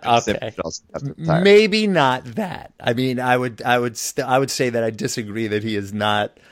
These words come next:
Speaker 2: um, part of the cultural lexicon. I think my, my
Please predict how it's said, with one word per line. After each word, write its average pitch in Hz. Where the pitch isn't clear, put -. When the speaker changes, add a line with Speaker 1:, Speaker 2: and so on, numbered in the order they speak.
Speaker 2:
um, 104
part 120
of 101
the 104
cultural 104
lexicon. -
I 127
think 156
my, 170
my 135